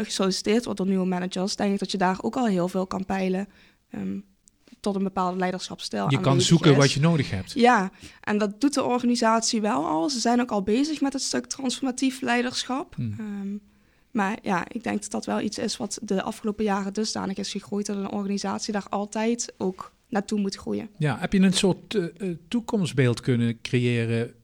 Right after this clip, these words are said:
Speaker 2: voor deze organisatie op basis van jouw bevindingen en eigen ervaringen?
Speaker 1: Ehm, nou ja, ik zou het niet noemen toekomstbeeld. Ik denk dat dat iets te breed is voor wat een thesis ook kan doen, hè. Want natuurlijk, ja, zit je ook vrij beperkt in wat je allemaal kan doen en laten.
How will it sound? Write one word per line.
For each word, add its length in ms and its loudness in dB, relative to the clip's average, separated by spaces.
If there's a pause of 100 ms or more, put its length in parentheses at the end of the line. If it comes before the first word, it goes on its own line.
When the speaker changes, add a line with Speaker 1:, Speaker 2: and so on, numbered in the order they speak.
(140)
Speaker 2:
voor 180 -2
deze 260 2
organisatie 600 0
op 120 -4
basis 300 2
van 100 -2
jouw 200 2
bevindingen 580 0 (320)
en 120 -6
eigen 220 -2
ervaringen? 480 0 (580)
Speaker 1:
Ehm, 760 4
nou 160 -2
ja, 200 4
ik 120 0
zou 180 4
het 80 2
niet 120 4
noemen 280 6
toekomstbeeld. 800 2
Ik 80 -2
denk 160 2
dat 100 -10
dat 160 0
iets 280 -2
te 140 0
breed 380 2
is 320 0
voor 500 -2
wat 240 0
een 120 4
thesis 380 4
ook 120 2
kan 200 2
doen, 200 6
hè. 100 4
Want 140 2
natuurlijk, 580 2
ja, 260 0 (220)
zit 220 2
je 80 4
ook 200 4
vrij 240 4
beperkt 440 2
in 100 -2
wat 140 -2
je 60 -4
allemaal 300 -2
kan 240 2
doen 200 2
en 80 2
laten. 500 2